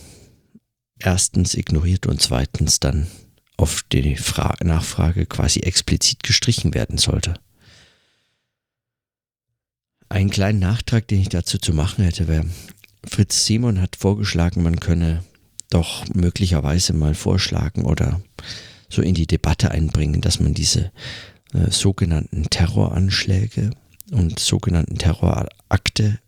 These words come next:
äh, also Attentate oder so, dass man sie doch umdeutet. Der Vorschlag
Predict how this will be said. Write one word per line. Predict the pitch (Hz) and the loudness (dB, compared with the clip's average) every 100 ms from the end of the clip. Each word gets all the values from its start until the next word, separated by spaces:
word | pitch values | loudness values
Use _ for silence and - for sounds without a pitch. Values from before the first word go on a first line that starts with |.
| - | -6
äh, | 104 - | -4 -2
also | 92 82 - | 0 2 0
Attentate | 85 - 92 92 87 87 87 | -2 0 0 2 2 2 2
oder | 82 | 2
so, | 87 95 - - - - - - - - | 0 -2 -4 -12 -10 -12 -16 -20 -18 -2
dass | 101 98 | 0 2
man | 101 | 0
sie | - | 0
doch | 98 90 | -2 -4
umdeutet. | - 120 113 95 73 71 - - - - - _ _ _ - - | -2 0 0 0 -4 -6 -8 -6 -8 -10 -20 _ _ _ -4 0
Der | |
Vorschlag | - 87 90 73 - | 2 2 0 -2 -4